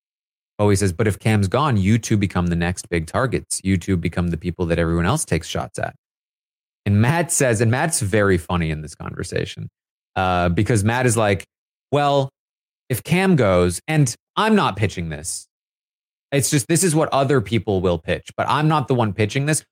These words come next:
Where's Jag anyway?" Matt loves to use other people for these hard sells so that he can play neutral and play like, uh, you know, uh, like, "Oh, you know, I'm just listening." And he's so mad that Jag's not there to push this idea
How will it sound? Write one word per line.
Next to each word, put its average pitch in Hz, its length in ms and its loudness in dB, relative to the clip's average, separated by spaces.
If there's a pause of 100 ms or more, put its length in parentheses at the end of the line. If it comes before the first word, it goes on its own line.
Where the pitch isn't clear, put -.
(120)
Where's 220 340 2
Jag 135 360 2
anyway?" 98 380 0 (1200)
Matt 151 360 0
loves 139 460 2
to 143 120 2
use 131 240 4
other 117 220 2
people 110 340 2
for 110 140 -4
these 107 180 2
hard 101 240 2
sells 104 400 2
so - 80 0
that 95 140 0
he 101 120 -2
can 95 200 -4
play 107 180 0
neutral 120 600 0
and 98 160 -6
play 95 240 2
like, 90 400 2
uh, 87 560 0 (200)
you 95 140 -8
know, 82 380 -4
uh, 85 440 -2 (300)
like, 87 300 -2
"Oh, 170 300 2
you 170 140 0
know, 113 200 0
I'm 120 160 -2
just 127 260 -4
listening." 90 480 -4 (880)
And 113 60 0
he's 107 160 2
so 117 180 2
mad 107 280 0
that 98 80 0
Jag's 95 300 0
not 95 180 0
there 92 120 2
to 87 80 -2
push 87 280 -6
this 95 160 -6
idea 90 460 0